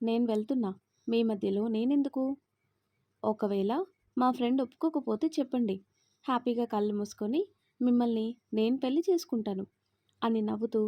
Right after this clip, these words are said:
స్వీటీ చెప్పి వెళ్ళిపోతుంది. "ఒసేయ్ స్వీటీ, దొంగ మొహం, నన్ను వీడి దగ్గర బలి చేసి నవ్వుతూ వెళ్ళిపోయావు కదా,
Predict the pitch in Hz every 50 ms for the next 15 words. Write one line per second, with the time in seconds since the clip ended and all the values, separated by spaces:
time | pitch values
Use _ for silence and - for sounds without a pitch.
0 | 220 214 _ _ _ _ _ _ _ _ - - 254 254 247 247 262 247 - 240
1 | 214 _ 214 202 202 208 - _ - 214 208 208 214 220 - 202 190 - 196 196
2 | - - _ _ _ _ _ _ _ _ _ _ - 214 214 - 285 269 254 247
3 | - - 269 285 285 320 302 240 214 - _ _ _ _ _ _ 202 190 214 208
4 | 208 220 233 240 233 220 220 202 214 _ _ _ _ _ _ _ _ _ _ 220
5 | 220 220 220 233 214 214 214 202 202 214 214 202 233 226 233 208 214 202 220 220
6 | - 240 226 214 - 311 349 392 _ _ _ _ _ _ _ _ - 214 208 202
7 | 226 254 247 320 277 226 214 214 240 262 - 311 285 226 196 185 - 190 185 196